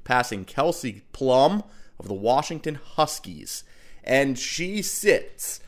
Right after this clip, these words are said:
just ninety-eight points away from breaking the legendary Pistol Pete Maravich,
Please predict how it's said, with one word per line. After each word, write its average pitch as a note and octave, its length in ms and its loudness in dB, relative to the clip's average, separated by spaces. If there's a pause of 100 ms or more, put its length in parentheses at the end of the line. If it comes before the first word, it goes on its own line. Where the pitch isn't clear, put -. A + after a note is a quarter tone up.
(220)
just A#2+ 340 2
ninety-eight D3 1300 2
points E3+ 480 0
away C#3 520 2 (340)
from A#2 460 -2 (140)
breaking F3+ 920 2
the B2+ 140 4
legendary C#3 1120 4
Pistol E3+ 720 0
Pete - 580 -6 (300)
Maravich, D3 1040 2